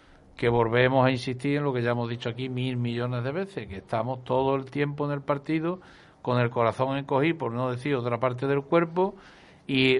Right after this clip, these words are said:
esperando, esperando, esperando un, una jugada que, mm,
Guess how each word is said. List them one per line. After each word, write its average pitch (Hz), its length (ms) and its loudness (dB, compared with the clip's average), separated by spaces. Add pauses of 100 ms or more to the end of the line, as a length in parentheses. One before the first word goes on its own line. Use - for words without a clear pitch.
(160)
esperando, 151 640 6
esperando, 170 560 4
esperando 165 600 2
un, 160 400 -4
una 160 280 2
jugada 165 560 8 (840)
que, 160 640 8 (200)
mm, 160 460 -8